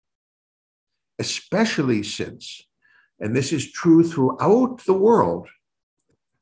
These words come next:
more and more people, especially college-educated people and their families, are independent. They don't think of themselves as members of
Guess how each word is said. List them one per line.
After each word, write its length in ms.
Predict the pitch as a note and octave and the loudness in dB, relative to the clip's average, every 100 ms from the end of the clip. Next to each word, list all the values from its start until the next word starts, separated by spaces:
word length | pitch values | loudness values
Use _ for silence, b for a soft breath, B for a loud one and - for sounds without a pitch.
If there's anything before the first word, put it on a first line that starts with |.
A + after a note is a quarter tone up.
| _ | _
more 720 | G#2 B2 F3+ G#3 G#3+ G#3+ - | -2 2 4 4 2 0 0
and 240 | D#3 D3 C#3+ | -2 -2 -2
more 680 | C#3+ D#3 F3+ F3+ F3 F3 - | -2 0 0 0 0 -2 -6
people, 840 | E3+ D3 - D3 D#3 G3+ A#3 - _ _ _ - | -8 -8 -8 -4 -2 -2 -4 -8 _ _ _ -10
especially 640 | - - F3 - F3 E3+ E3+ | -8 -2 -2 0 4 4 2
college-educated 1040 | E3 D#3 D3 D#3+ D3+ D#3 - A#2 A#2+ A#2+ | 0 0 0 -2 -2 -2 -4 -2 -2 -2
people 440 | B2+ B2 D#3 D#3+ | -4 -2 -4 -4
and 160 | A2+ G2+ | -4 -4
their 120 | F#2+ | -8
families, 760 | - A#2 G#2 G#2 - G3+ - _ _ _ b b b b _ _ _ _ _ B2 | -10 -12 -10 -10 -8 -10 -14 _ _ _ b b b b _ _ _ _ _ -2
are 180 | - | 0
independent. 720 | E3+ E3+ E3 - C#3 F#2 - - _ - | 2 0 -2 -4 -6 -6 -10 -18 _ 0
They 80 | C#3+ | 2
don't 240 | F#3+ F#3+ | 2 2
think 280 | - G#3+ F#3 | 2 4 4
of 120 | B2 | 2
themselves 640 | A2 - G#2 E2+ - - - - _ _ | 0 -2 -2 -2 -8 -14 -20 -20 _ _
as 540 | A2 A#2+ A#2+ B2 - - b b - | -2 0 0 -2 -10 -18 b b -12
members 760 | G#2+ B2+ D3 C3 C#3 C3 B2+ - | -2 0 0 2 4 4 2 -2
of 560 | B2 C3+ C#3 A#2+ - | 2 4 4 0 -8